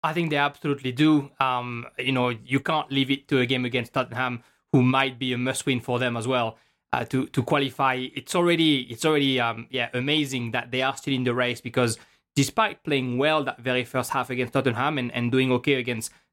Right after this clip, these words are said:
Frankfurt for, again, the beginning of the game, um, they do lose two games that they should have tried to get a result for, and then they managed to win twice against Sporting, I think against all odds, because Sporting had won the first two games, of course.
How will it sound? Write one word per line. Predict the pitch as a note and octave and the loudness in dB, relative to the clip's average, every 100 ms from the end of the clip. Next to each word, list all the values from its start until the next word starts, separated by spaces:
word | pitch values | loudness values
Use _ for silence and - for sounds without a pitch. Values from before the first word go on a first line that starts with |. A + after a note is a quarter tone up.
| - | -2
Frankfurt | C#3 B2 C#3 C3 | 0 0 0 -2
for, | - B2+ A#2+ - - | 0 0 0 -4 -6
again, | B2 B2 A#2 | -2 0 -2
the | |
beginning | A2+ B2 B2+ A#2+ | -2 0 2 0
of | A2 | 0
the | A#2+ | 0
game, | B2 A#2+ A#2+ _ _ _ | 0 -2 -8 _ _ _
um, | A#2+ A#2+ A#2 | -2 -2 2
they | C3+ | 0
do | C3 E3+ | 4 4
lose | E3 E3+ E3+ | 4 4 2
two | - D3+ | 0 0
games | D3 D3 C3+ | 0 0 0
that | C3+ B2 | -2 -2
they | C3 B2+ _ | -4 -6 _
should | - - D#3 | -8 0 2
have | C3+ A#2+ - _ _ | 2 -4 -14 _ _
tried | - D#3 D#3 - | -4 -2 -2 -2
to | |
get | C#3 B2+ | -2 0
a | |
result | C3 C3+ B2+ A#2 | 0 0 0 0
for, | C#3+ D3+ | 2 2
and | B2+ C3 | 2 0
then | C3+ B2+ _ _ _ - | 0 -2 _ _ _ -2
they | B2 | 0
managed | B2+ C3+ B2 - | 2 0 -6 -4
to | |
win | B2+ B2+ - | 0 0 0
twice | C#3 C3+ - | 0 0 -4
against | B2+ B2+ A#2 | -4 -4 -2
Sporting, | - C3 - C#3 C3 B2 | 0 0 2 2 2 0
I | A2+ | -2
think | C3 B2+ | 0 2
against | C3+ A#2+ | 0 -2
all | A#2+ A#2+ | -4 0
odds, | B2+ A#2 | 0 -2
because | A#2 A#2 A#2 | -2 0 0
Sporting | - C3 C3 | 0 -2 0
had | B2 A#2+ | -2 0
won | B2+ A#2+ | 0 0
the | |
first | A2+ B2 - | 0 -2 0
two | |
games, | A#2 A#2+ A2 | 0 0 -2
of | - | 0
course. | C#3 | 0